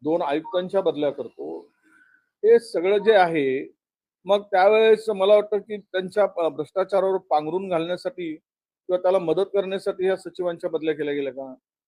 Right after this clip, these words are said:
बदल्यांचा अधिकार मंत्र्यांना थोडी असतो. त्यावेळच्या सीएम कडे होता. आणि एवढा प्रेशरमध्ये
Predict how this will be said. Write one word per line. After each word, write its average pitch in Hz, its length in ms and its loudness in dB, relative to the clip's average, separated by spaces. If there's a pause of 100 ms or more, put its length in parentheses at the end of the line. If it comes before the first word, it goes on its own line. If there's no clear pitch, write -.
बदल्यांचा 170 400 0
अधिकार 170 320 -2
मंत्र्यांना 170 340 -6
थोडी 208 240 -2
असतो. - 260 -4 (800)
त्यावेळच्या 147 380 -4
सीएम 220 280 4
कडे 220 180 6
होता. 170 240 2 (800)
आणि 202 500 -2 (340)
एवढा 165 300 6
प्रेशरमध्ये 202 960 4